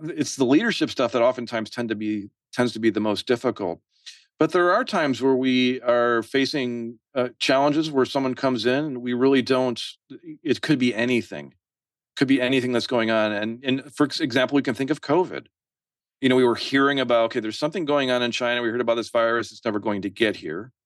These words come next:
And then all of a sudden it's here. And then all of a sudden our colleagues are getting sick. How do we respond to this? And our frameworks,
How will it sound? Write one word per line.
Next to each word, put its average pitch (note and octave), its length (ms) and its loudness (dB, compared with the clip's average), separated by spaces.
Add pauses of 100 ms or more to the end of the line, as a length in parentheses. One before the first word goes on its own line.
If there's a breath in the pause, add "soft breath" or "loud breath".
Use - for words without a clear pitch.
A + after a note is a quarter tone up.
(520)
And A#2 100 2
then C3 120 2
all C3+ 60 4
of C3 60 2
a A#2+ 60 0
sudden B2+ 360 0
it's G2 140 -8
here. A2+ 680 -2
And C3 100 -2
then B2+ 80 2
all B2+ 60 4
of C3 80 2
a - 20 0
sudden B2 220 -2
our G#2+ 100 0
colleagues B2 480 0
are A2 100 0
getting G2+ 280 -4
sick. A#2 420 -2 (600)
How C#3+ 180 2
do C#3 80 2
we C3 100 0
respond A#2+ 540 0
to B2 60 -6
this? F#2 420 -10 (600)
And C#3 120 2
our C3 100 4
frameworks, D3+ 760 0